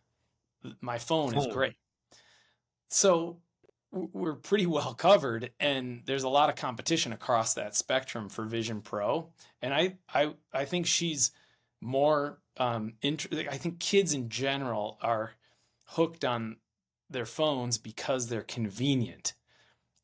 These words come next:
Speaker 1: Um, you can whip it out of your pocket. Muscle memory opens up TikTok in two seconds, and you're scrolling two seconds later.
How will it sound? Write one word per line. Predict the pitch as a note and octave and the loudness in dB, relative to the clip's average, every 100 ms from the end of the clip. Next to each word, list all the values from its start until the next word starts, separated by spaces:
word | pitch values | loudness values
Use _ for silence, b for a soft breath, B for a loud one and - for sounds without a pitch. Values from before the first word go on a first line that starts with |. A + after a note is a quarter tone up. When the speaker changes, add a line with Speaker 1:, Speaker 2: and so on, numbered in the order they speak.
| - | 0
Speaker 1:
Um, | A#2+ G#2 G#2 - _ _ _ _ _ | 0 0 -4 -14 _ _ _ _ _
you | B2+ B2 | -6 -4
can | A#2+ G#2+ G#2 | -4 -6 -2
whip | C#3+ D#3+ | -2 2
it | |
out | D3+ D3 | 2 2
of | |
your | C#3 | 0
pocket. | A#2+ - A#2 A2+ A#2 A2 - - | -4 -2 -2 -2 -8 -10 -12 -8
Muscle | C3+ D#3 - | 0 2 2
memory | D3+ C3+ C3 C3+ B2+ B2+ - | 0 -2 -2 -2 -4 -4 -2
opens | C3+ C3+ B2+ A#2+ | -2 -2 -2 2
up | A2+ A#2+ _ - | 0 -2 _ -8
TikTok | C3 B2+ - A2+ A2 | -8 -6 -4 -2 -4
in | A#2 A2+ G#2+ | -6 -10 -6
two | - C3 | -6 -2
seconds, | A#2 - A#2 - A#2 G#2+ - b b b - | 2 2 2 -2 -8 -2 -4 b b b -6
and | B2+ A#2+ | -4 -2
you're | A#2 | -2
scrolling | G#2+ - - C#3 C#3 G#2 G2 G2+ - _ _ _ _ _ _ _ _ _ _ | 0 0 2 2 2 -2 -8 -16 -18 _ _ _ _ _ _ _ _ _ _
two | - B2+ | -8 -2
seconds | A2+ A#2 A2+ A2 | 0 0 -4 -4
later. | D#3+ F#3 | -4 -4